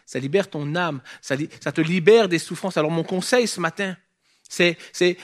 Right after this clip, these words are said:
est-ce qu'on peut, est-ce qu'on peut décider ce matin, nous oublierons ensemble,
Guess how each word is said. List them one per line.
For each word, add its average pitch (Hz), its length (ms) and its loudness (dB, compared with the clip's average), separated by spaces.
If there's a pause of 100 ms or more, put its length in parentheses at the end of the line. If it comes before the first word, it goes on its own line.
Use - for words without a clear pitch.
est-ce 151 120 -2
qu'on 190 140 0
peut, 247 260 2
est-ce - 140 -2
qu'on 196 80 -6
peut 208 100 -2
décider 190 560 0
ce - 100 -10
matin, 220 300 -2 (240)
nous 170 300 0
oublierons 220 500 2
ensemble, 202 720 2